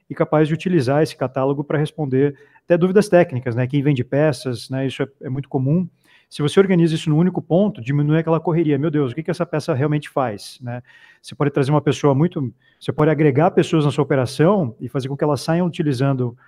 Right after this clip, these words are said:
um catálogo master de informação, não só pra publicar,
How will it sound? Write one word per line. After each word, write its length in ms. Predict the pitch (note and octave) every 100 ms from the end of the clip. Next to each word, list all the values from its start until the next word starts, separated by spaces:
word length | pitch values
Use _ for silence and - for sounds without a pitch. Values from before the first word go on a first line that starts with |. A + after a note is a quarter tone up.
| _ -
um 80 | C3
catálogo 420 | C3+ C#3 C#3 C3
master 420 | C3 C3 C#3 C3
de 60 | B2
informação, 560 | B2+ C3+ B2+ B2 E3 F#3
não 220 | D#3 A#3
só 260 | - F3+
pra 360 | F3+ - C#3+ D3
publicar, 600 | - C3+ C#3 C3+ C3 A2